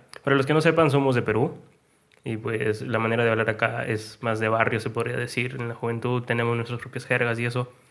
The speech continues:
Entonces yo le dije, "Ya, pues, hay que crear un nombre." Y el siguiente día, no sé cómo se me ocurrió, y le dije, "Pinta nombre en beta", y me dijo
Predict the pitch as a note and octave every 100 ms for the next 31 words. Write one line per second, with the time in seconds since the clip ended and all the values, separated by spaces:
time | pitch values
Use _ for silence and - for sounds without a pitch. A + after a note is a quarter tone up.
0 | - - - - C#3 D3 E3 E3+ E3+ D#3+
1 | D#3 G3+ F#3+ D#3+ D#3 E3 E3 E3 D#3 D3+
2 | B2+ B2 - _ _ _ - C#3 C3 D#3+
3 | F3+ F3 E3 E3 E3+ - - - D3 D3+
4 | F3 D#3+ E3 E3 C#3+ C3 C3 B2+ D3 C3
5 | B2+ B2+ A2+ B2 - - D3+ C#3+ C#3 C3+
6 | B2+ B2 A#2+ D3+ - B2+ A#2+ A#2+ A2+ B2
7 | - A#2+